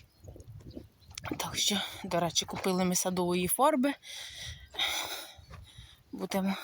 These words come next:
білити садочок.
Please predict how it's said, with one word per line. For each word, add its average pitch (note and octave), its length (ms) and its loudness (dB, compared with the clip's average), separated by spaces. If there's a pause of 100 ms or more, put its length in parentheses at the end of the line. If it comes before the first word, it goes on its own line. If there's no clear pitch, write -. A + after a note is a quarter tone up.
(1040)
білити G3 540 2 (1500)
садочок. G3 960 2